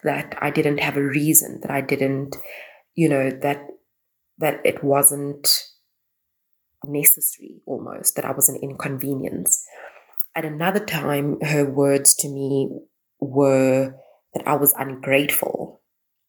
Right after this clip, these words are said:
And, and that stuck with me, you know, that, that response really,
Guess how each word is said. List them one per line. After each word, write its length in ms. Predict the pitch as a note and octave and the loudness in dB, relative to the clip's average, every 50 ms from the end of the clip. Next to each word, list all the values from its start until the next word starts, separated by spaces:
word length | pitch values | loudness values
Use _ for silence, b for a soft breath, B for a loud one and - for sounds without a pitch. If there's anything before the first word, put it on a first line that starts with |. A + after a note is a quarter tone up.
| _ - - | _ -18 -4
And, 300 | - D#3+ D#3+ D#3 D#3 D#3 - - | 0 0 2 2 2 2 2 2
and 120 | F3 F3 | 2 4
that 220 | F3+ A3+ C#4+ C4+ | 2 2 2 4
stuck 380 | - - - - F#3+ - - - | 4 4 4 2 -4 -10 -10 -10
with 180 | E3 E3 - - | -6 -6 -6 -4
me, 300 | - - - - - - | -4 -4 -4 -6 -6 -6
you 100 | - - | -6 -4
know, 160 | - C#3+ D3 D3+ | -2 -2 -2 -2
that, 340 | D3 D3+ D#3 D#3 - - - B B B B B B B B B _ _ - D3+ C#3+ D#3+ - - - - - - | -2 -2 -4 -4 -8 -16 -16 B B B B B B B B B _ _ -14 -14 -14 -14 -18 -14 -12 -12 -4 -2
that 240 | - E3 E3 - - | 0 0 0 2 4
response 600 | F3 E3 - - - - D#3 D#3 D#3 D3+ - - | 6 6 6 6 4 2 -2 -2 0 0 0 2
really, 720 | C#3+ D3 D3+ D3+ D3 C#3+ D3+ D3+ D3 D3 D3 D#3+ - - | 4 4 4 4 2 2 0 0 0 0 -2 -4 -6 -10